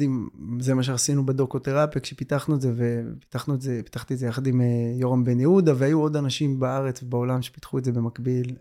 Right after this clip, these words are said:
אמ, וזה בעצם, בדקנו איך אפשר לעשות סרט דוקומנטרי בלי, בלי לפגוע בגיבור הפוסט-טראומטי שלו. אוקיי? זה קרה בעקבות זה שהתחלתי לעבוד על שני סרטים, על הדולפין ולחתוך את הכאב, ובאמת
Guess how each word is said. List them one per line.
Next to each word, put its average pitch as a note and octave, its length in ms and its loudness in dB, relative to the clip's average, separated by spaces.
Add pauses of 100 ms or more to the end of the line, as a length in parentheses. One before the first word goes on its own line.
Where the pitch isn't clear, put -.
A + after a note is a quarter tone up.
אמ, A2+ 400 -2 (500)
וזה B2 180 0
בעצם, C#3+ 500 2 (920)
בדקנו D3 440 4
איך D#3 160 0
אפשר D#3 200 -2
לעשות C#3+ 300 -2
סרט C#3+ 260 0
דוקומנטרי C3+ 560 2
בלי, D#3 500 2
בלי D#3 220 4
לפגוע D#3+ 600 4 (260)
בגיבור C3 600 2
הפוסט-טראומטי B2+ 920 0
שלו. G2+ 240 -12 (920)
אוקיי? D3+ 260 4
זה C3 140 -2
קרה D3+ 240 4
בעקבות D3 340 0
זה C#3 80 -6
שהתחלתי C#3+ 380 -2
לעבוד C3 220 0
על C3 60 -6
שני C#3 200 0
סרטים, C3+ 340 0
על B2+ 60 4
הדולפין B2 560 2
ולחתוך B2+ 340 0
את - 80 -12
הכאב, C#3 360 4
ובאמת B2+ 420 2